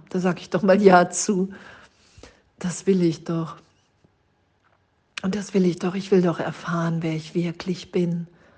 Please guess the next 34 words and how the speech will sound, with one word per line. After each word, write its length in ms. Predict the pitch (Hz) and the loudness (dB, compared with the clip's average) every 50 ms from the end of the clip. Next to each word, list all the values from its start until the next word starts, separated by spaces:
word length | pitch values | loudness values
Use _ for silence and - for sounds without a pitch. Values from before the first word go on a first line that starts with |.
| _ _ _ _ _ _ _ _ _ _ _ _ | _ _ _ _ _ _ _ _ _ _ _ _
Und 180 | 190 180 165 170 | -4 -2 0 0
dazu 320 | 165 160 156 - - 185 | 0 -2 -2 -4 -4 -2
das 240 | 175 170 160 - - | -2 -2 -4 -2 -2
heute 300 | 165 165 160 - 170 123 | -2 -2 0 0 -2 -2
aufsteigen 680 | 170 208 220 - - - - 165 156 160 165 170 170 165 | -2 -4 -4 -6 -12 -8 -6 -4 -4 -2 -2 -4 -4 -6
zu 180 | - - 180 | -6 -4 -4
lassen, 340 | 170 160 165 165 - - 175 | -2 -2 -4 -4 -4 -2 -2
was 200 | 170 165 - - | -2 -4 -6 -8
ich 180 | 175 - - - | -12 -8 -2 -2
wirklich 540 | 185 202 196 190 185 180 165 - - - | -2 -2 -2 -2 -4 -4 -4 -4 -6 -6
im, 400 | 196 180 175 170 165 165 165 165 - _ _ _ _ _ _ _ _ _ _ - - - - - - _ _ _ _ _ _ | -4 -2 0 0 0 -2 -2 -4 -8 _ _ _ _ _ _ _ _ _ _ -20 -20 -20 -20 -20 -20 _ _ _ _ _ _
in, 260 | - 180 175 170 170 | -2 0 0 0 0
in 220 | - - 175 160 | -2 -2 -4 2
dem 260 | 170 170 180 180 175 - | 4 4 4 4 2 0
Teil 480 | - 151 160 165 165 165 165 165 165 | -2 -6 -4 -2 0 2 2 2 2
meines 380 | 160 156 156 160 160 156 - - | 2 2 0 0 -2 -2 -4 -4
Geistes, 640 | 147 147 147 151 160 160 156 - - - 165 - - | -4 -2 0 0 0 -2 -4 -6 -6 -8 -6 -4 -4
in 140 | 170 165 156 | -4 -4 -2
dem 220 | 160 160 160 160 | -2 -2 -2 -2
ich, 280 | 160 156 156 - - - - _ - - - - _ - | -4 -4 -6 -10 -18 -20 -20 _ -20 -20 -20 -20 _ -8
der 80 | 170 | -6
so 100 | 151 170 | -4 -2
gesehen 360 | 160 160 151 143 156 156 156 156 | -2 -2 -2 0 0 0 0 -2
gespalten 720 | 151 147 - - - - 139 151 160 165 175 175 - 180 | -2 -4 -4 -6 -8 -10 -6 -4 0 0 0 0 -2 -4
ist, 240 | 156 147 156 - - | -4 -4 -8 -8 -8
in 140 | 165 165 151 | -8 -6 -4
dem 160 | 156 160 165 | -4 -4 -6
ich 120 | 156 156 - | -6 -6 -4
glaube, 380 | 180 160 160 170 175 170 170 | -2 -2 0 0 -2 -2 -2
dass 160 | 165 165 156 | -4 -4 -6
die 160 | - - 175 180 | -4 -6 -6 -6
Trennung 380 | - - 170 165 160 160 170 | -6 -6 -6 -6 -4 -6 -6
stattgefunden 1000 | 165 - - - 214 208 - - 196 160 - - 175 170 165 156 - 160 156 147 | -8 -8 -10 -10 -10 -10 -10 -10 -10 -10 -8 -6 -6 -6 -6 -6 -6 -6 -6 -6
hat. 300 | 156 156 156 - - - | -6 -8 -10 -12 -16 -20